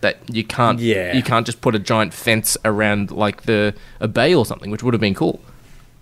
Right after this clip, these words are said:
Speaker 2: Yeah, I, I agree with you on the map size issues, and, like, you know, they, they have these really specific, you know,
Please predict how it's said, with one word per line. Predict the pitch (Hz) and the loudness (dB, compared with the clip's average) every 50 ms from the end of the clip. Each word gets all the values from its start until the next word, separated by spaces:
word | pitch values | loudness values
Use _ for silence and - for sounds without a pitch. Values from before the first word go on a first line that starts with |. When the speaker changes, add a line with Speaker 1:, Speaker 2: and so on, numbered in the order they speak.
| - _ | -20 _
Speaker 2:
Yeah, | - 147 139 131 131 135 135 | -6 -2 2 4 4 4 6
I, | 139 143 147 | 6 6 6
I | 147 143 151 143 | 6 6 6 4
agree | 143 131 147 160 156 | 4 4 2 2 2
with | 139 120 | 2 2
you | 127 127 | 0 0
on | 117 | 0
the | 110 110 | 0 0
map | 110 110 117 117 - | 0 0 0 -2 -4
size | - - 123 117 117 117 113 113 113 98 101 | -4 0 2 4 4 6 6 4 4 2 0
issues, | 127 110 - - - 113 110 110 104 98 98 | -2 -2 -2 2 2 4 4 4 2 2 2
and, | 107 107 101 104 | 2 2 2 4
like, | 107 104 104 95 - | 2 2 2 0 0
you | 107 104 | 0 0
know, | 101 110 | 0 2
they, | 110 117 117 117 | 4 4 4 4
they | 113 107 110 107 | 4 4 2 2
have | 107 113 113 101 | 4 2 2 2
these | - 110 107 95 98 | 2 0 0 0 2
really | 117 117 107 110 101 | 2 4 4 4 2
specific, | - - - - - - 117 98 - - 123 110 - 110 101 95 - - - - - - | 2 0 -2 -2 0 -2 -2 0 0 0 0 0 0 -2 -4 -4 -6 -16 -16 -14 -6 -4
you | 113 104 | -2 0
know, | 101 98 98 95 101 | 0 0 0 -2 -4